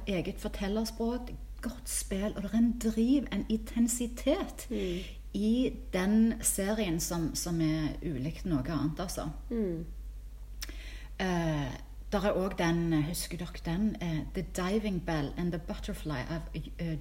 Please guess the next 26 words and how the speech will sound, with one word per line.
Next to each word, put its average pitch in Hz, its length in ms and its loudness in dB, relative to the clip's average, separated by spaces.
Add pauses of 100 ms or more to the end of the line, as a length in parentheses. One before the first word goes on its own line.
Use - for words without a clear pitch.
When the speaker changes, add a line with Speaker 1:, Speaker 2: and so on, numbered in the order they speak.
Speaker 1:
Julian 185 540 -2
Schnabel - 580 -2 (720)
fra - 160 -6
to 185 220 -8
tusen 185 320 -4
og 170 80 -2
syv, 202 240 -4
som 190 220 -2
også 190 120 -2
er 220 120 -2
basert 196 600 -2
på 196 160 -4 (100)
en 175 440 0
sann 208 460 0
historie 214 600 0 (760)
om, 185 340 2
eh, 175 400 2 (800)
en 202 260 2
som 202 260 0
ligger 185 540 0
i 190 240 0
sykesenga 214 1000 2 (100)
og 180 160 -2
er 185 100 -2
blitt, 170 500 -6
eh, 170 260 -4